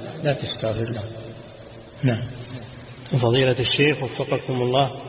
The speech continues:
Speaker 2: يقول: "يحتج بعضهم بقوله سبحانه وتعالى: 'إنك لا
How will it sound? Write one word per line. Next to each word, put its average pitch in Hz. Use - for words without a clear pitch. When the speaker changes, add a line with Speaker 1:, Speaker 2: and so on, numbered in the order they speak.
Speaker 2:
يقول: 151
"يحتج 151
بعضهم 143
بقوله 139
سبحانه 135
وتعالى: 135
'إنك 143
لا 123